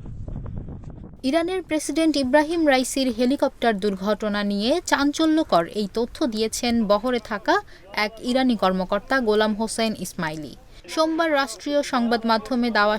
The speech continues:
সাক্ষাৎকারে তিনি এসব তথ্য দেন। ইরানি সংবাদ মাধ্যম মেহের নিউজের প্রতিবেদনে এ তথ্য জানানো হয়। ইরানি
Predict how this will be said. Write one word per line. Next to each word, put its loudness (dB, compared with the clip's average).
সাক্ষাৎকারে -2
তিনি -2
এসব -2
তথ্য -8
দেন। -12
ইরানি 2
সংবাদ 2
মাধ্যম 2
মেহের 2
নিউজের 0
প্রতিবেদনে 0
এ -4
তথ্য -6
জানানো -4
হয়। -8
ইরানি 2